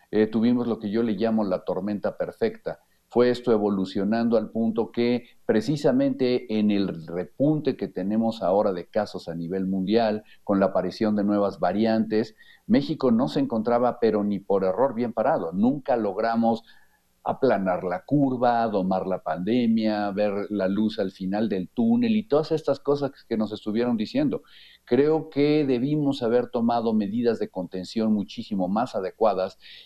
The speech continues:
y evidentemente estar viendo la manera de que no muriera gente. Ese nunca fue el objetivo. El objetivo es que tuviéramos camas vacías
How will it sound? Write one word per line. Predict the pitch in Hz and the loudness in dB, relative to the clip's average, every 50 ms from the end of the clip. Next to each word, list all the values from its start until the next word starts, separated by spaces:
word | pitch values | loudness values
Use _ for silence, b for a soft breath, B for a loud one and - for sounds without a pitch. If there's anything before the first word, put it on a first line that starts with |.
| B | B
y | - 110 | 2 4
evidentemente | 107 110 110 120 139 160 165 165 143 131 123 123 123 120 - 123 113 107 - 101 | 4 4 4 2 0 0 0 0 0 2 2 0 0 0 0 0 0 0 -2 -4
estar | 95 - - - 120 120 | -10 -6 -2 -2 -2 0
viendo | 107 113 117 120 123 117 113 | 0 -2 -2 0 0 0 0
la | 107 98 | 0 -2
manera | 95 95 92 98 107 113 110 | -2 -4 -4 -2 -2 -2 -2
de | 101 95 90 | -4 -6 -8
que | - 90 85 | -10 -8 -6
no | 95 104 104 | -4 -2 -2
muriera | 98 92 95 95 95 87 87 | -2 0 -2 -2 -2 -2 -4
gente. | - - - - _ - - - | -6 -10 -20 -20 _ -20 -16 -12
Ese | - 123 - 135 123 | -10 -6 -2 0 2
nunca | 123 131 151 - - 110 | 2 2 2 0 -2 -6
fue | 104 - - 110 107 | -4 -2 -2 -2 0
el | 107 101 | 0 -2
objetivo. | 92 - - - - - 131 117 80 - - B B B B B | -4 -6 -12 -14 -6 -4 -2 -2 -2 -4 -12 B B B B B
El | 90 | -8
objetivo | 90 - 87 - - 117 113 117 | -8 -8 -8 -4 -2 0 0 -2
es | 113 | -2
que | - 87 | -6 -10
tuviéramos | - 90 98 107 110 107 95 - - - | -6 -2 0 0 2 0 -2 -4 -6 -4
camas | - 117 110 110 110 107 110 - | 0 2 2 2 2 0 0 -2
vacías | 110 107 - - 131 127 117 120 120 - | -2 -2 0 2 2 2 2 0 -4 -6